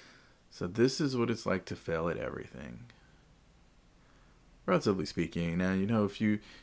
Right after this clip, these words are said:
you have people you love, people in your life you love, and you relative, you have your health, and the blah, blah, blah. Yeah, I know.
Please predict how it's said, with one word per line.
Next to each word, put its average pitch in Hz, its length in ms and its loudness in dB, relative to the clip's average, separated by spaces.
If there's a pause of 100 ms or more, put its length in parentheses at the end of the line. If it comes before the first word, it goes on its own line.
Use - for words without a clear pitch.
you 127 120 2
have 131 360 2
people 123 260 2
you 107 140 4
love, 95 400 2
people 104 240 2
in 98 60 4
your 92 120 2
life 90 200 0
you 92 60 0
love, 87 440 2
and 82 300 -2
you - 80 -8
relative, 95 500 -2
you 92 180 0
have 90 180 0
your 87 120 -4
health, 85 380 0
and 85 200 -6 (280)
the 143 100 8
blah, 135 280 10
blah, 113 180 10
blah. 82 360 4
Yeah, 98 340 8 (140)
I 107 120 6
know. 85 240 4